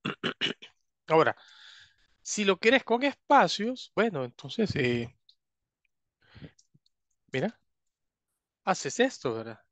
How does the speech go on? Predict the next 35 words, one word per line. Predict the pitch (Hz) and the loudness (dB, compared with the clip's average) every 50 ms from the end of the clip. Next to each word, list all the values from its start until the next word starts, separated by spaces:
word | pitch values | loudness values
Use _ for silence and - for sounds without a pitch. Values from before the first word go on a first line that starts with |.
| _ | _
Entonces, | _ - - 196 233 226 - | _ -2 0 2 2 2 2
si | - 233 220 - | 2 2 0 2
querés | - 220 208 190 202 226 | 4 4 6 8 8 6
el | 240 233 185 | 6 4 4
nombre | 156 139 135 156 165 | 2 0 2 2 2
completo | - - 151 135 _ - - - - 135 | 2 0 -4 -4 _ -4 -4 -2 0 2
del | 131 131 | 4 4
artículo, | 135 131 131 - - 226 - - 117 117 | 4 2 2 0 -2 -2 0 -2 -4 -4
esto | - 156 - - 233 | -4 -6 -4 -4 -2
solo, | - - 226 226 220 220 208 | 0 4 4 6 6 6 4
solo | - - - - - 180 185 196 196 - _ - - - - - - _ _ _ _ - | 4 2 0 2 2 2 2 2 0 -2 _ -12 -20 -20 -20 -20 -20 _ _ _ _ -2
es | - 185 202 196 - - - _ | 0 2 2 2 -2 -8 -10 _
para, | - - 180 185 190 208 208 208 208 - _ _ _ - | 4 6 6 6 6 6 4 2 0 -4 _ _ _ -8
<clears throat> | - - - - - 143 | -6 -6 -6 -6 -4 -2
a | 139 127 | 0 2
la | 123 120 | 2 4
hora | 123 135 147 151 | 4 4 6 6
de | 160 156 | 6 4
decir | 156 151 - 202 202 - - _ _ _ _ _ _ _ _ _ _ _ _ _ _ _ _ _ | 2 0 -2 -2 -4 -4 -6 _ _ _ _ _ _ _ _ _ _ _ _ _ _ _ _ _
artículo | - 160 165 156 - - 214 220 - - 170 165 160 147 | 2 2 2 2 0 -2 -4 -4 -2 -2 -4 -2 -2 -4
y | 139 | -6
querés | - - 135 135 147 147 151 | -4 -4 0 0 0 0 2
la | 156 156 | 2 2
descripción | 156 147 - 165 151 - - 170 165 | 2 2 -2 -8 -8 -4 -6 -6 -4
corta, | - - 185 202 214 - - 214 | -2 2 2 2 2 2 0 0
le | 175 156 139 | 0 0 -2
vas | 123 113 | -2 -2
a | 127 | -2
poner | - - 120 117 113 110 | -4 -6 -6 -4 -4 -2
solo | - - 123 120 | 0 0 0 2
el | 117 123 | 2 4
nombre. | 170 208 196 165 123 107 - - - - - - - - - - | 4 4 4 4 2 0 -2 -4 -10 -20 -20 -20 -20 -20 -14 -6
Si | - - - 165 160 | -2 -2 0 0 2
lo | 151 143 - - | 2 2 0 2
querés | - 127 131 131 - | 0 2 2 2 0